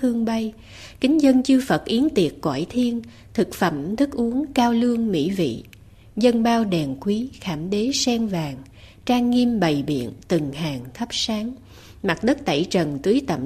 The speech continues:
trầm hương, rải đầy thảm hoa tươi thơm thanh mát.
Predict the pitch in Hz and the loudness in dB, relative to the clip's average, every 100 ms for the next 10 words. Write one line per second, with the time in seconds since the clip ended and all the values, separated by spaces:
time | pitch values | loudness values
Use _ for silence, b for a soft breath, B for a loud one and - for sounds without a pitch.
0 | 175 196 151 127 135 226 226 220 B B | -4 -4 -4 -6 -2 0 0 -2 B B
1 | B 175 151 180 190 156 139 180 135 202 | B 2 4 4 2 2 -2 -4 -4 -2
2 | 240 226 226 - 240 226 233 233 220 214 | -2 0 -2 0 0 0 0 -2 -2 -4
3 | 226 220 214 262 | -4 -2 -2 -4